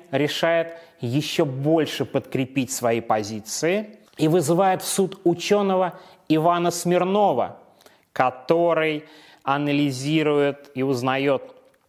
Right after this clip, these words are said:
обычаи удмуртов, обычаи ватиков, собирает все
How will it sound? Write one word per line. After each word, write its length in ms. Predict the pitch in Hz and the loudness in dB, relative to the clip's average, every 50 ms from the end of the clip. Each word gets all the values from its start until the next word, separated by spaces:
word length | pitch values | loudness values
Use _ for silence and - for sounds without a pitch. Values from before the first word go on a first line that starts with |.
| _ _ _ _ _ | _ _ _ _ _
обычаи 680 | - 127 139 139 135 131 135 147 143 139 - - - 131 | -4 -2 0 0 0 0 0 0 0 0 -4 -6 -4 -4
удмуртов, 840 | 131 131 127 123 147 165 180 190 196 196 190 190 190 165 165 165 - - - - _ | -2 -2 -2 0 0 0 2 2 2 2 0 0 -2 -4 -4 -4 -8 -16 -20 -8 _
обычаи 600 | 147 143 139 135 135 147 143 135 - - - 127 | -2 0 0 0 0 -2 -2 -2 -4 -4 -4 -2
ватиков, 760 | 120 123 127 - - 131 - - - 196 208 196 170 - - - - - - | -2 -2 -4 -4 -6 -8 -6 0 2 2 2 2 0 -2 -6 -14 -20 -20 -14
собирает 720 | - - - 151 127 143 139 143 143 139 127 120 120 - - - - - _ _ _ _ _ _ _ _ _ _ - - | -8 -6 -4 -2 0 0 0 0 0 0 0 0 -2 -4 -8 -14 -20 -20 _ _ _ _ _ _ _ _ _ _ -20 -16
все 480 | - - - - - 147 147 143 110 | -12 -8 -6 -2 0 0 0 0 -2